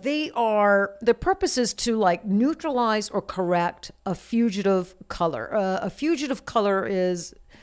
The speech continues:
we use the word fugitive when a color has aged off base, meaning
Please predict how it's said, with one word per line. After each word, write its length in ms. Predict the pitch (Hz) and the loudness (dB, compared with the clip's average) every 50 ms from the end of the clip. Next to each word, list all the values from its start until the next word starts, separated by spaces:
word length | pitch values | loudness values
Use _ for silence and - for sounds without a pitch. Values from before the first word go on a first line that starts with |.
| - - - - - _ - | -20 -20 -20 -20 -20 _ -6
we 140 | 208 226 254 | -2 0 0
use 160 | 302 311 262 | 0 0 0
the 80 | 269 | -2
word 260 | 240 226 226 208 196 - | 2 2 4 4 2 0
fugitive 760 | - - - 208 202 202 - 190 185 190 190 185 180 175 - | -4 -6 -2 0 0 0 0 0 2 4 4 4 2 0 -6
when 200 | - 208 185 175 | -6 -4 -2 -2
a 60 | 175 | -4
color 600 | 175 - - - - 240 214 214 208 208 202 208 | -4 -8 -8 -4 -2 0 2 2 2 2 2 2
has 560 | 196 202 196 185 180 175 175 170 170 165 151 - - | 0 0 -2 -2 0 0 0 0 -2 -4 -6 -8 -6
aged 480 | 180 180 180 180 175 170 165 - - - - | -2 0 0 2 0 0 -2 -6 -10 -10 -6
off 280 | 180 165 160 - - - | -4 -4 -4 -6 -8 -6
base, 360 | - 156 123 135 - - - | -6 -6 -6 -6 -8 -8 -4
meaning 520 | 180 190 196 190 190 190 190 185 185 180 | -2 0 0 2 2 2 0 0 -2 -4